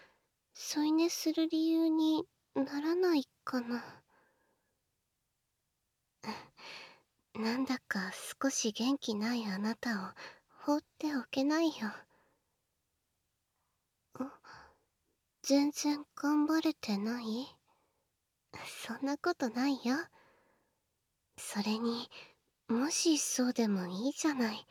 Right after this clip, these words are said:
私は、あなたが頑張ってるの分かってるから。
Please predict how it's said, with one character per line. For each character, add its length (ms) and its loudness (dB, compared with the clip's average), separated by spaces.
私 480 -4
は、 300 -4
あ 100 -2
な 160 4
た 160 2
が 160 -4
頑 280 -2
張 100 -4
っ 120 -10
て 140 -2
る 140 -2
の 200 -8
分 200 -8
か 100 -4
っ 40 -4
て 100 -4
る 120 -4
か 140 -8
ら。 40 -10